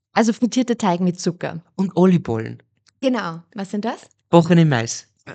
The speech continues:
Speaker 1: Okay, vielleicht sind jetzt andere Zuhörer aus dem Innviertel, wie würdest du gebackene Mais sagen?
Speaker 2: Ja, das ist eine gute Frage. Am Bauernkrapfen, aber statt dass er wie eine Scheibe, ist mehr wie eine Kugel,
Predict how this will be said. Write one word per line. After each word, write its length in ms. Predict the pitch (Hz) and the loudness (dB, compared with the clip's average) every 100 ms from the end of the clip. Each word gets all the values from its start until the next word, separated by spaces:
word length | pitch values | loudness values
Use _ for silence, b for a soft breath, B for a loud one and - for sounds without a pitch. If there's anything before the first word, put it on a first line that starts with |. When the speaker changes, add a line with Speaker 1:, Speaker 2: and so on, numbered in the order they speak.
| - | -12
Speaker 1:
Okay, 240 | 220 233 247 - | -6 0 0 -2
vielleicht 460 | 220 233 208 240 - | -4 -2 0 -4 -6
sind 260 | - 233 226 | -2 0 2
jetzt 240 | 220 - | 0 -4
andere 320 | 202 240 240 | -4 -2 -2
Zuhörer 420 | 233 247 233 208 | -4 -2 -2 -4
aus 60 | 214 | -4
dem 100 | 214 | -6
Innviertel, 400 | 226 240 247 240 | -6 -6 -6 -4
wie 140 | 220 | -4
würdest 340 | 214 220 214 214 | -4 -4 -6 -8
du 60 | |
gebackene 380 | 208 202 196 208 | -12 -12 -10 -8
Mais 300 | 202 202 214 | -8 -10 -12
sagen? 320 | - 226 233 - _ 131 | -12 -8 -8 -10 _ -10
Speaker 2:
Ja, 80 | 123 | -8
das 180 | 127 143 | -8 -6
ist 60 | |
eine 100 | 139 | -6
gute 220 | 139 147 | -8 -10
Frage. 220 | 139 123 120 B B | -8 -10 -12 B B
Am 180 | 127 120 | -4 0
Bauernkrapfen, 840 | 131 143 165 160 156 - 156 156 | 0 0 -2 -4 -6 -4 -6 -4
aber 380 | - 135 135 131 | -4 -4 -2 -4
statt 300 | 131 139 135 | -4 -6 -6
dass 220 | - 127 | -6 -4
er 180 | 135 131 131 B B | -2 -4 -6 B B
wie 140 | 135 | -4
eine 160 | 127 120 | -2 -2
Scheibe, 520 | - 120 135 196 226 _ - | -2 -4 -4 -8 -10 _ -12
ist 280 | 143 - - | -10 -10 -8
mehr 460 | 135 135 135 135 - _ | -6 -4 -4 -4 -10 _
wie 160 | - 135 | -10 -6
eine 180 | 131 131 | -4 -6
Kugel, 440 | - 127 120 113 | -8 -10 -10 -14